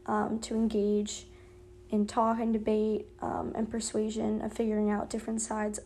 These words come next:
of that situation, which brings up, um, the debate. Although it was kind of challenging to figure out how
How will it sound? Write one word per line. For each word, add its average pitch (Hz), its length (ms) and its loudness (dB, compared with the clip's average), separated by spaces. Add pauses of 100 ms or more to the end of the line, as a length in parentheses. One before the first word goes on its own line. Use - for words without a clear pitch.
(120)
of 214 240 -2
that 220 260 2
situation, 262 800 -2 (500)
which 214 320 -2 (240)
brings 214 340 0
up, - 240 -2 (220)
um, - 400 -4 (320)
the - 80 -6
debate. 214 460 0 (1400)
Although 254 400 6
it - 20 4
was 254 140 0
kind 294 200 0
of 339 100 0
challenging 254 480 -2
to 262 100 -6
figure 233 260 -2
out 220 160 0
how 220 720 0